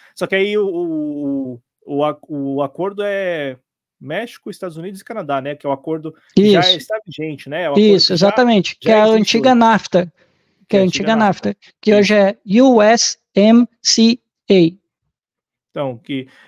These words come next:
Speaker 1: e, então, assim, é... eles falam que é complicado falar que os países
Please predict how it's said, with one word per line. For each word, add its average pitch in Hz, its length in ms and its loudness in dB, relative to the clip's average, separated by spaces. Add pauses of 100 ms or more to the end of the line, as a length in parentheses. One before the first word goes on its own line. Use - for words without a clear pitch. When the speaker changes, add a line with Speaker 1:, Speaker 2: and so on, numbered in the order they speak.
Speaker 1:
e, 170 140 -10
então, 196 200 -2
assim, 208 200 -4
é... 156 240 -4
eles 170 300 -6
falam 190 260 -6
que 247 1200 -16
é 139 240 -6
complicado 190 640 -6
falar 156 280 -4
que 160 160 -8
os 147 160 -8
países 143 540 -6